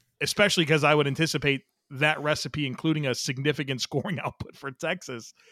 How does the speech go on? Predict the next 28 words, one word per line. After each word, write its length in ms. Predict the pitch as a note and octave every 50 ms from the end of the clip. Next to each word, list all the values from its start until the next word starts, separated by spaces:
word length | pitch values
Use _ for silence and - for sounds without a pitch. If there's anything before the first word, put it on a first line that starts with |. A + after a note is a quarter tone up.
| - - - - - _
you 60 | - F3
know, 80 | D#3+
I 80 | D#3+ D#3
think 220 | - F#3 D#3+ -
that 200 | - D#3 D3 -
gets, 240 | - D#3+ C#3+ - -
uh, 220 | D#3+ D3+ C#3+ C#3+ D#3
a 40 | D#3
little 200 | D#3 E3 D#3+ D3+
people 320 | - E3+ D3+ E3+ D3 C#3+
a 20 |
little, 200 | D#3 F#3 F3+ E3
little 180 | G3 A3+ C4+ C4+
bit 200 | B3 D4 C#4+ G#3
concerned 440 | - A#3 - - - C#4+ B3+ A#3+ A3 F#3
about, 260 | E3+ F3+ E3 E3+ E3+ - - -
uh, 260 | F3+ F3 E3+ E3 D#3+ D#3
Mister 280 | E3 F3+ - - D#3
Venables, 440 | C#3 F3 F3 E3 C#3+ D3 D3 C#3 B2+
uh, 200 | D3 D3 C#3 C#3+
as 80 | C#3+ B2
the 80 | C#3+
head 180 | C3+ D3 C#3 -
coach 240 | D3+ C#3 C3+ - -
there 160 | C3 B2 A#2+
at, 80 | A#2 - -
at 140 | C#3 B2 B2
Oklahoma. 460 | B2+ A#2+ - A#2 A#2+ A#2 G#2+ F#2 -